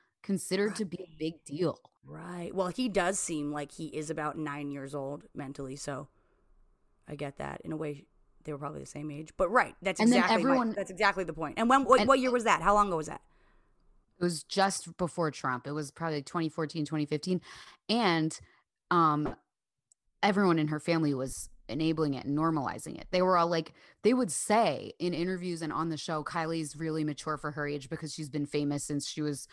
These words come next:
Speaker 1: twelve, so it do-, it doesn't
Speaker 2: It's like,
Speaker 1: count.
Speaker 2: no,
Speaker 1: She's
Speaker 2: that just
Speaker 1: not
Speaker 2: means that she's actually completely delusional.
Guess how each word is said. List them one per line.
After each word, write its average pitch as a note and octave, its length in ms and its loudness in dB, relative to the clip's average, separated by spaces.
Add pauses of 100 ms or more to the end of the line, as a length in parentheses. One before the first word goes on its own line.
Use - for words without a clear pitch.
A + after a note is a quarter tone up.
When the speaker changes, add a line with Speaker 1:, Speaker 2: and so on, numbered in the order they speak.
(400)
Speaker 1:
twelve, D3 400 4
so D3+ 200 2
it D3 220 -2
do-, E3 160 2
it E3+ 160 0
doesn't D#3 220 0
Speaker 2:
It's - 60 0
like, C#4 100 6
Speaker 1:
count. C4 100 6
Speaker 2:
no, B3 120 12
Speaker 1:
She's C4+ 40 10
Speaker 2:
that C#4+ 140 0
just D4+ 180 2
Speaker 1:
not - 20 -4
Speaker 2:
means B3+ 200 -2
that D#4+ 120 -2
she's B3 300 -2
actually A3+ 360 8
completely A3+ 640 -2
delusional. G3 720 -2